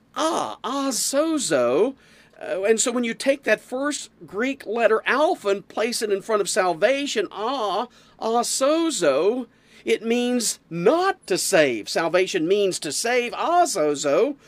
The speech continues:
means not to save. I, I, it's a wasted life. Here are people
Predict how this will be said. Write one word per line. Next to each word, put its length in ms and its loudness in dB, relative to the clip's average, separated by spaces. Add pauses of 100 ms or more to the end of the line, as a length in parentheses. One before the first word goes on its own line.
(140)
means 320 -2
not 340 2
to 100 0
save. 580 0 (180)
I, 40 -2
I, 40 0
it's 540 -4
a 60 4
wasted 680 -2
life. 720 -4 (880)
Here 360 -2
are 140 2
people 600 -6